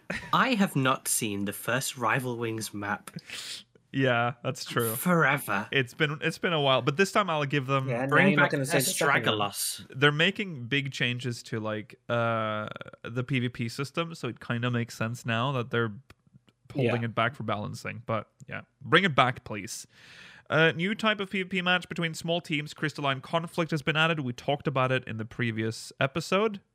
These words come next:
Speaker 2: Uh, but he-, here are the
Speaker 3: Yeah, I don't
Speaker 2: maps.
Speaker 3: think
Speaker 2: The Palestra,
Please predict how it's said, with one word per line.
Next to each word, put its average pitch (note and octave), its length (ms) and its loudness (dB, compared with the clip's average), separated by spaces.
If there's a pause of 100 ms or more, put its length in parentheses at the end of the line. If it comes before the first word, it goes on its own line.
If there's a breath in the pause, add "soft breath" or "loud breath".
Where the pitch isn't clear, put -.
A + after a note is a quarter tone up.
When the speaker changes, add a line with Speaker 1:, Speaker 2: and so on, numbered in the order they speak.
Speaker 2:
Uh, A#2+ 160 4
but A#2 160 0
he-, E3+ 220 0
here F#3 140 4
are G#3+ 100 2
the G3 80 2
Speaker 3:
Yeah, D#3+ 120 0
I E3+ 120 6
don't A3+ 80 0
Speaker 2:
maps. A#2 140 -4
Speaker 3:
think A2 140 -10 (760 soft breath)
Speaker 2:
The - 60 -4
Palestra, D#3+ 840 2